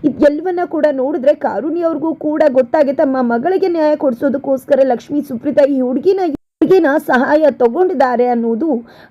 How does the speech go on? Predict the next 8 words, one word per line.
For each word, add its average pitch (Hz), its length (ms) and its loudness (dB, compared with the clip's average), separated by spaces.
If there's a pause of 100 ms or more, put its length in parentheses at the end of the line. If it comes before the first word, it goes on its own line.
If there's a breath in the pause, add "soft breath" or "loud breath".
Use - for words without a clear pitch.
ಕಾರುಣ್ಯ 269 400 0
ಅವ್ರಿಗೂ 320 280 0
ಕೂಡ 294 220 0
ಗೊತ್ತಿರ್ತಕ್ಕಂಥ 262 800 -2 (160)
ಚಾನ್ಸಸ್ 220 460 -4 (160)
ಇದೆ 339 280 2
ಅಂತ 247 240 0 (180)
ಇತ್ತೀಚೆಗಿನ 254 760 -6